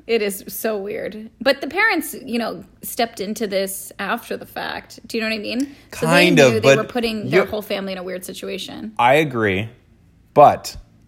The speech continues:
Speaker 2: I'll immediately disagree by saying these were fourteen or fifteen-year-old kids, and you can't think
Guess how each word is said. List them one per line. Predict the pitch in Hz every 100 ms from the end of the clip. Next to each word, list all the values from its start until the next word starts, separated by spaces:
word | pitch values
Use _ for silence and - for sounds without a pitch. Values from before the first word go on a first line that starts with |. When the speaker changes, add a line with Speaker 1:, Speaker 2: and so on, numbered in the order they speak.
| _ _ -
Speaker 2:
I'll | 98 98
immediately | 107 143 160 127
disagree | 110 107 104 95 92 82 - _ _
by | 110 110
saying | 110 - 123 113 110 104 104 - _ -
these | 120 131 120
were | 123
fourteen | 110 - 147 147 147 - 139 131
or | 113
fifteen-year-old | - 127 107 - 113 110 107 107 95
kids, | - 110 98 92 -
and | 110 113 110
you | 117 120 117
can't | 110 - 143 131 104
think | 135 120 113 98